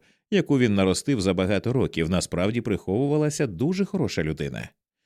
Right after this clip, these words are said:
Він був культурною людиною. З ним можна було обговорювати майже все. Він вирізнявся принциповою чесністю і спішив на допомогу кожному, хто б його попросив.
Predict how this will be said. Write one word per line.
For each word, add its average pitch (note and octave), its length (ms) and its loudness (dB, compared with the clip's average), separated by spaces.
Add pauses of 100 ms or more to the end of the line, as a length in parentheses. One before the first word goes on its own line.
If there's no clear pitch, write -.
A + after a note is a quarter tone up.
(220)
Він G2 240 4
був G#2+ 180 4
культурною A2+ 640 2
людиною. A#2+ 560 -2 (400)
З E3+ 160 0
ним F3 200 4
можна G2 320 2
було E2+ 220 2
обговорювати A2+ 720 2
майже F#2+ 460 -2
все. - 340 -8 (540)
Він G3 360 4
вирізнявся B2+ 640 4
принциповою G2+ 680 2
чесністю E2+ 720 -4 (380)
і B3 140 2
спішив D3 440 0
на C3+ 100 2
допомогу G#2+ 460 2
кожному, G2 580 2
хто D3+ 260 -2
б A#2+ 60 -4
його F#2+ 240 0
попросив. - 640 -6